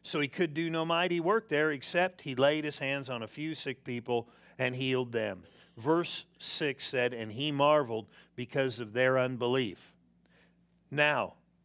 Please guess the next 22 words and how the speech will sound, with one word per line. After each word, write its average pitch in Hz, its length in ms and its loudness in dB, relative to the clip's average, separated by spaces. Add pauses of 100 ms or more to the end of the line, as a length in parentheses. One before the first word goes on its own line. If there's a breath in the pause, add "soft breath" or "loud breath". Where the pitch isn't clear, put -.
(800)
how 180 520 0 (460)
did 147 220 -2
Jesus 151 540 -4
just 151 300 -8
leave 147 440 -2
them 170 200 0
in 175 140 -6
their 170 200 -6
state? 180 500 -2 (560 loud breath)
If, 165 400 2 (880)
if 202 500 4 (520)
somebody 170 600 2
doesn't 151 360 0
respect 139 520 0
God's 143 380 4
word, 147 400 -2
is 170 460 2
there 165 340 0
something 160 640 -8
you 151 440 -6
can 147 540 -4
do 143 460 -4